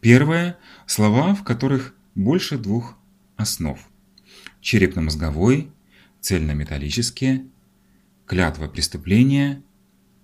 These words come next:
времяпрепровождение, фоторепортаж. Вторая — заимствованные слова с иноязычными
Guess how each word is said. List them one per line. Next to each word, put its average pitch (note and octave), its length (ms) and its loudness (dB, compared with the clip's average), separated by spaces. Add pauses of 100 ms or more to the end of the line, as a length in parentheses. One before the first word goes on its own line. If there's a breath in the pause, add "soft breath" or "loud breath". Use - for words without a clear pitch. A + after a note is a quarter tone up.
времяпрепровождение, E2 1500 0 (580)
фоторепортаж. F#2+ 1040 -4 (800 loud breath)
Вторая — F3+ 680 2 (520 loud breath)
заимствованные A2+ 840 2
слова B2 560 -2 (500)
с - 140 -2
иноязычными B2+ 920 2